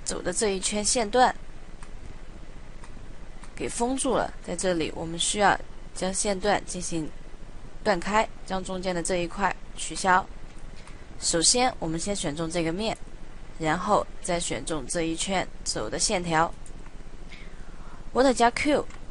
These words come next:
将它们俩孤立出来，然后再在顶视图上来进行一个观察。在这里我们能看到是这个窗户被外面的走线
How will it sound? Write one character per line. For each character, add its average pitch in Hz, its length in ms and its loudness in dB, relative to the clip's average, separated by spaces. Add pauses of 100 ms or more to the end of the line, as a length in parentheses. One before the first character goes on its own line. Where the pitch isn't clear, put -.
(160)
将 180 160 0
它 180 120 0
们 175 120 -2
俩 175 180 0
孤 208 140 -4
立 208 100 -2
出 226 220 0
来， 175 300 6 (600)
然 160 100 2
后 165 60 4
再 180 140 4
在 165 120 2
顶 - 240 -4
视 - 180 0
图 - 180 -4
上 - 240 0 (240)
来 160 100 -2
进 151 180 -4
行 151 180 -4
一 156 60 -6
个 151 120 -2
观 180 200 0
察。 151 340 -2 (1600)
在 220 100 -2
这 277 200 8
里 185 220 0
我 165 100 -2
们 160 120 -2
能 160 160 -2
看 180 220 0
到 175 180 2 (260)
是 - 200 -4
这 226 180 4
个 180 80 4
窗 226 260 2
户 - 260 -2 (1000)
被 185 120 2
外 196 180 6
面 175 180 2
的 160 100 2
走 - 200 0
线 - 320 2